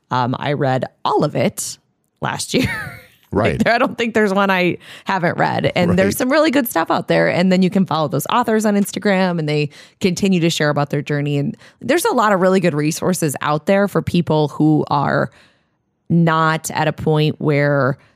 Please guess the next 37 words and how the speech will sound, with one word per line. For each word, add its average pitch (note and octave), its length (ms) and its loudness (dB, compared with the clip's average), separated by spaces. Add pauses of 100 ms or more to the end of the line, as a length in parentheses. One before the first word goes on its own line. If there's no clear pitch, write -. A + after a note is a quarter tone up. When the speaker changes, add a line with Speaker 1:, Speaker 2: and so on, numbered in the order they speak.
(320)
Speaker 1:
they D3+ 340 0
need C#3+ 640 0 (300)
rehabilitation G3 880 0 (460)
or D#3+ 480 2
not D3+ 260 0
at D3 140 0
a D3 60 0
point D3 360 -2
where, C#3+ 460 0 (240)
uh, C3 300 -2 (100)
Alcoholics D3 500 -2
Anonymous E3+ 640 0 (440)
is F#3 140 0
a, F#3 80 -4 (380)
the F3+ 100 0
right F#3 200 0
fit G3+ 160 0
for G#3+ 120 0
them. G#3 360 2
And E3+ 120 0
that D#3+ 140 2
is E3 160 2
a, D#3 160 0
a D#3 140 2
huge E3 400 -2
saving D#3+ 320 0
grace D3 240 0
for - 80 -6
a D3+ 80 0
lot D3+ 120 -2
of - 60 -8
people. - 300 2
Speaker 2:
Right. F2 240 -2
Regardless C3+ 640 2
of A#2+ 120 2
your G#2+ 160 4
situation, F2+ 920 0